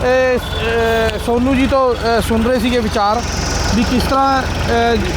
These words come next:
ਦੱਸ ਰਹੇ ਕਿ ਦੋ ਸਾਲ ਪਹਿਲਾਂ ਜਦ ਆਪਾਂ ਉਰੇ ਸਾਰੀ ਕਾਰਵਾਈ ਕੀਤੀ ਹੈ, ਉਰੇ ਖੜ ਕੇ ਸੇਵਾ ਕੀਤੀ ਹੈ, ਅੱਜ ਵੀ ਇਹ ਜਗ੍ਹਾ ਜਿਹੜੀ ਹੈ ਉੱਥੇ ਦੀ ਉੱਥੇ ਹੀ ਖੜੀ ਹੈ। ਸੋ ਜਿੱਥੇ ਆਪਾਂ ਨਗਰ ਕੌਂਸਲ ਦੀ ਗੱਲ ਕਰੀਏ ਜਾਂ ਪ੍ਰਸ਼ਾਸਨ ਦੀ ਗੱਲ ਕਰੀਏ, ਦੇਖੋ ਪ੍ਰਸ਼ਾਸਨ ਜਿਹੜਾ ਹੈ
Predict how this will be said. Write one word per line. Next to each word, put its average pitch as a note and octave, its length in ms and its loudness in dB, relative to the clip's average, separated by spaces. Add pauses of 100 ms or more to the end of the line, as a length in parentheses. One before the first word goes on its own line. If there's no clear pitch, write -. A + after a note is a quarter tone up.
(140)
ਦੱਸ G#3+ 180 -2
ਰਹੇ C4 120 0
ਕਿ C#4 80 0
ਦੋ A#3 260 2
ਸਾਲ B3+ 180 0
ਪਹਿਲਾਂ B3 280 0
ਜਦ B3 140 2
ਆਪਾਂ B3 320 0 (680)
ਉਰੇ B3+ 360 2 (380)
ਸਾਰੀ A#3 200 0
ਕਾਰਵਾਈ B3 380 0
ਕੀਤੀ B3 260 -2
ਹੈ, C4 60 2
ਉਰੇ B3+ 120 0
ਖੜ A3+ 160 -2
ਕੇ B3+ 160 0
ਸੇਵਾ A#3+ 260 0
ਕੀਤੀ C4 340 0
ਹੈ, C4+ 120 0 (380)
ਅੱਜ A#3 140 0
ਵੀ D4+ 320 2 (280)
ਇਹ C4 160 2
ਜਗ੍ਹਾ B3+ 280 0
ਜਿਹੜੀ B3 240 2
ਹੈ C4 80 0
ਉੱਥੇ C4 260 0
ਦੀ C4 120 2
ਉੱਥੇ B3+ 220 0
ਹੀ B3+ 60 0
ਖੜੀ F#3+ 280 0
ਹੈ। F3 120 2 (640)
ਸੋ D4+ 100 2
ਜਿੱਥੇ D4 260 0
ਆਪਾਂ D#4 160 0
ਨਗਰ C#4+ 240 2
ਕੌਂਸਲ D4+ 320 2
ਦੀ C#4 120 2
ਗੱਲ C#4 140 0
ਕਰੀਏ B3 420 2 (640)
ਜਾਂ C#4+ 120 2
ਪ੍ਰਸ਼ਾਸਨ C#4 500 0
ਦੀ C#4 160 2
ਗੱਲ C4 120 2
ਕਰੀਏ, G3 320 0
ਦੇਖੋ A#3+ 280 0
ਪ੍ਰਸ਼ਾਸਨ C#4 600 0
ਜਿਹੜਾ C4 240 0
ਹੈ B3 200 2